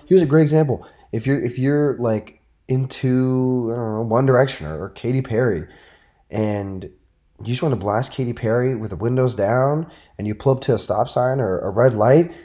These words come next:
and someone's looking at you, who the hell cares? You like Katy Perry, you like One Direction, that's no big deal.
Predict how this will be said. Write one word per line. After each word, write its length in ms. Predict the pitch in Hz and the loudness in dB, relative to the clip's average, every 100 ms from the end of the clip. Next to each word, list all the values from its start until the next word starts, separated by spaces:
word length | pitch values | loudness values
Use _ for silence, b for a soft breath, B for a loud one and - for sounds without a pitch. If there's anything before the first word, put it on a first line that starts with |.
| B | B
and 100 | 101 | -8
someone's 300 | - 139 120 | 0 0 2
looking 220 | 113 165 | 0 0
at 100 | 170 | -2
you, 180 | 175 208 | -2 -4
who 220 | 208 285 | 0 0
the 80 | 262 | 2
hell 180 | 262 262 | 2 0
cares? 800 | - 285 294 277 120 - - _ _ _ _ _ _ _ _ | 0 2 4 4 4 0 -12 _ _ _ _ _ _ _ _
You 160 | 151 196 | -6 0
like 220 | 156 165 | 4 2
Katy 240 | - 151 | 2 0
Perry, 220 | 147 156 147 | 4 4 6
you 80 | |
like 160 | 143 143 | 4 4
One 160 | 139 139 | 4 6
Direction, 320 | 131 131 120 | 4 4 0
that's 180 | 110 110 | -2 0
no 240 | 107 127 | 2 2
big 220 | 120 120 | 2 0
deal. 420 | 110 113 104 78 | 0 0 0 -4